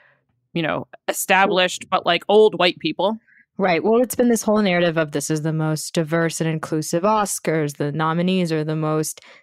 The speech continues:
Speaker 2: diverse they've ever been. But in the end, it's sort of like, you know, I'm sure it's a defeated, it's a defeating feeling, I'm sure, across the board for many people that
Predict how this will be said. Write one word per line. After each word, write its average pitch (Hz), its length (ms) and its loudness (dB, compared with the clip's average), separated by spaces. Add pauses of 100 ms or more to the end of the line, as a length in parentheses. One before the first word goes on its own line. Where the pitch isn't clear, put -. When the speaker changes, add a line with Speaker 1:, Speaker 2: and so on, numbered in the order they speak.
(120)
Speaker 2:
diverse 175 400 0
they've 175 180 0
ever 170 260 0
been. 196 260 0
But 170 140 0
in 165 120 0
the 170 140 0
end, 170 220 0
it's - 180 -8
sort 160 220 0
of 151 160 -4
like, 156 320 -4 (1040)
you 302 80 2
know, 180 200 0 (300)
I'm 214 120 4
sure - 220 -4
it's 208 140 0
a 247 60 2
defeated, 208 560 0
it's 190 160 0
a 202 40 2
defeating 180 400 0
feeling, 165 360 0
I'm 156 100 -2
sure, 156 140 -2
across 156 320 -4
the 156 80 -6
board 165 340 0
for 165 140 -2
many 196 340 2
people 147 360 -6
that 156 360 -2